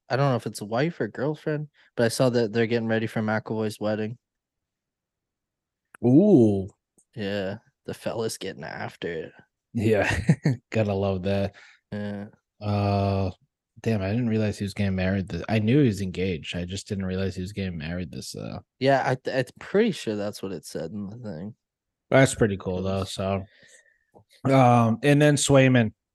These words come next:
Speaker 2: the bi-, the,
Speaker 1: Yep.
Speaker 2: the other big news that everyone was kinda sweating, uh,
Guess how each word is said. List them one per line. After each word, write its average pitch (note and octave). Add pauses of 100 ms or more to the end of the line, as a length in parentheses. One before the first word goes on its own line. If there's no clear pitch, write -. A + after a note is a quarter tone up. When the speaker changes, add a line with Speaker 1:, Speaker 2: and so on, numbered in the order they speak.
(200)
Speaker 2:
the B2
bi-, A2+ (320)
the, A#2+ (160)
Speaker 1:
Yep. A#2
Speaker 2:
the A#2+
other A#2
big G#2+
news A#2
that A2
everyone A2+
was G#2+
kinda A2
sweating, A2 (520)
uh, G2